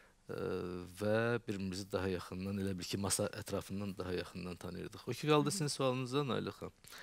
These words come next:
Ümumiyyətlə, çox az həm tarixdə, həm ədəbiyyatda, həm elə gündəlik həyatımızda, ə, çox az təsadüf olunan,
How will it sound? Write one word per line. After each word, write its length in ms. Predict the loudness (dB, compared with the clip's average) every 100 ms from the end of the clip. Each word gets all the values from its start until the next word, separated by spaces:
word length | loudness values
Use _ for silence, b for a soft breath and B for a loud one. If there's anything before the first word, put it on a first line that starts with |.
| B B B _ -20 -20 -12 -10 -10 -14 -16 -18 -18 -18 -10 0
Ümumiyyətlə, 340 | 0 4 2 2 _ _ _ _ _ _ -6
çox 340 | 4 4 4 -16 _ 10
az 280 | 12 12 8 -2 -4 -10 -20 _ _ B B B B B
həm 140 | 4 8
tarixdə, 460 | 8 8 6 4 6
həm 200 | 4 4
ədəbiyyatda, 640 | 2 -2 -4 -6 -8 -2
həm 180 | 0 2
elə 80 | 0 0
gündəlik 380 | -2 2 2 2
həyatımızda, 640 | -2 -4 -8 -4 -2 -2
ə, 800 | -4 -18 -18 -20 -20 -16 -10 -10
çox 360 | -4 -2 -4 -10 -16 -20 -20 -20 _ 0
az 280 | 4 4 2
təsadüf 520 | 0 2 0 0 -2 -2
olunan, 460 | 0 2 2 2